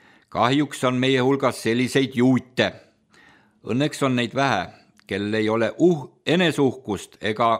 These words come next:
austust, kuna nad reisivad saksa laevadega. Nende nimesid peavad teadma kõik. Nad on meie rahva reeturid.“ Tsitaadi lõpp. Sionistliku tegelase sõnavõtt ässitas boikoteerima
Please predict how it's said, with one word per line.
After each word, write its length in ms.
austust, 720
kuna 240
nad 180
reisivad 460
saksa 360
laevadega. 580
Nende 280
nimesid 600
peavad 340
teadma 340
kõik. 540
Nad 220
on 120
meie 260
rahva 420
reeturid.“ 760
Tsitaadi 480
lõpp. 240
Sionistliku 640
tegelase 720
sõnavõtt 800
ässitas 480
boikoteerima 1000